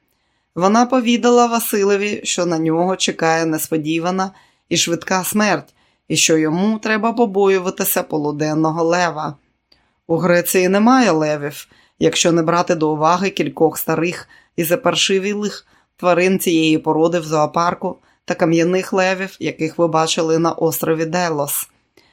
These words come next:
Папас продовжував свою розповідь, і Кетрін відчула нервову напругу в його голосі. Василь сам вирушив до зоопарку,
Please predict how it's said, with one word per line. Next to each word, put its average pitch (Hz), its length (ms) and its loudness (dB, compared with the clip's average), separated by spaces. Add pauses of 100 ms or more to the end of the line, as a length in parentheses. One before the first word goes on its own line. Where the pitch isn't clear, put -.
(220)
Папас 208 560 -4 (300)
продовжував 175 640 2
свою 180 300 -2
розповідь, 143 640 -2
і 165 80 -2
Кетрін 196 420 2
відчула 202 440 0
нервову 175 480 2
напругу 175 480 -2
в 170 80 -10
його 151 300 -4
голосі. 151 640 -2 (640)
Василь 208 400 0
сам 208 420 0
вирушив 147 460 -2
до 147 120 -6
зоопарку, 165 720 -2